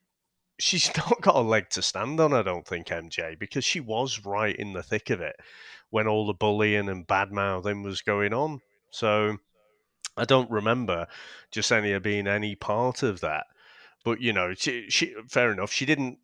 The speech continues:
necessarily stand up for the new girls like, like Katie did. You know, she was the one who ultimately brought it to Matt's attention. But, um, yeah,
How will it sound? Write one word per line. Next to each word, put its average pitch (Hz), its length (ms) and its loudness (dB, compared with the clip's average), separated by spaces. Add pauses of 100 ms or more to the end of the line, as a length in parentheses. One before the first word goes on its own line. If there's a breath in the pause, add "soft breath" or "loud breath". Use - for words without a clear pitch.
necessarily 113 640 0
stand 110 480 0
up 147 200 4
for 139 100 -4
the 110 120 -4
new 92 220 -4
girls 92 400 -4
like, 95 260 -6 (220)
like 95 220 -4
Katie 127 400 0
did. 92 280 -2 (140)
You 110 80 -6
know, 101 140 -4
she - 180 -4
was 107 140 -8
the 113 80 -6
one 101 180 -4
who 95 200 -4 (320)
ultimately 110 500 -6
brought 98 340 -6
it - 140 -10
to - 80 -10
Matt's 104 300 -6
attention. 120 560 -4 (1000 loud breath)
But, 143 280 8
um, 143 500 8 (240)
yeah, 180 280 12